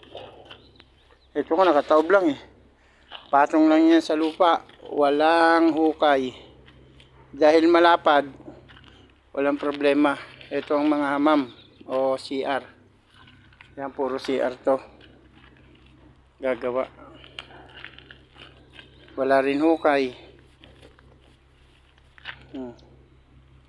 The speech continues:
Patong-patong lahat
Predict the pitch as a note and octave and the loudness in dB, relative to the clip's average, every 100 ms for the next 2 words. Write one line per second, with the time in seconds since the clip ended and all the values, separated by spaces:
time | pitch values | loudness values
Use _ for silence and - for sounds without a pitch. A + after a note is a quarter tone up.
0 | _ _ - _ _ _ _ _ _ _ | _ _ -20 _ _ _ _ _ _ _
1 | _ _ _ _ C2 _ _ _ _ _ | _ _ _ _ -20 _ _ _ _ _
2 | _ _ _ _ - C#3+ C3+ C#3+ C#3+ C#3+ | _ _ _ _ -8 -4 -2 -4 -2 -2
3 | C#3 D3 D3 D3 C#3 | 0 -2 0 0 -2